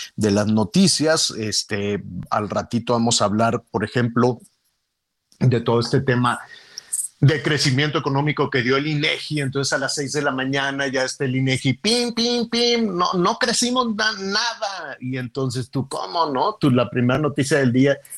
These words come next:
pues, te informo que la economía nomás no jala. Y dices, bueno, pues ya seis de la mañana con una,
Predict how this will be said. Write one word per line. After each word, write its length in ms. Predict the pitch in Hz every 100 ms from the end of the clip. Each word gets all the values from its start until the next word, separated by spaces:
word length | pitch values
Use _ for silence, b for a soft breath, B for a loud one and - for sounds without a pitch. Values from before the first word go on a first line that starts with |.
| -
pues, 240 | 160 -
te 60 | 175
informo 500 | 143 196 226 233 226
que 80 | 190
la 100 | 170
economía 540 | 170 151 151 190 214
nomás 400 | 202 165 165 180
no 180 | 180 185
jala. 600 | - 156 175 160 131 104 B B B B -
Y 260 | 98 110 117
dices, 360 | 127 120 120
bueno, 340 | 131 170 170 151
pues 140 | 123
ya 160 | 139 151
seis 320 | - 151 147
de 80 | 165
la 140 | 151
mañana 640 | 123 113 139 180 175 170 147
con 220 | 117 120
una, 320 | 135 143 135